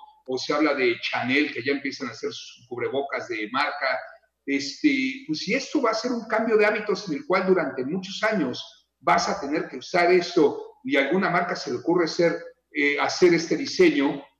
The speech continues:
para darle posicionamiento a su imagen y te lo paga el consumidor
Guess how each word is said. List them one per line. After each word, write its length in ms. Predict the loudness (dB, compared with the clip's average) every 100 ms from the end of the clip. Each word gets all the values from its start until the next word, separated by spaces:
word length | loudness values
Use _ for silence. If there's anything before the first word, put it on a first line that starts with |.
| _ _
para 200 | 2 4
darle 200 | 6 4
posicionamiento 640 | 2 -4 -4 0 0 0
a 20 | -2
su 160 | 0
imagen 460 | 0 2 0 -4 -4 -12
y 100 | -4
te 100 | 0
lo 200 | 0 2
paga 220 | 2 4
el 120 | 2
consumidor 800 | -2 -2 0 2 4 6 4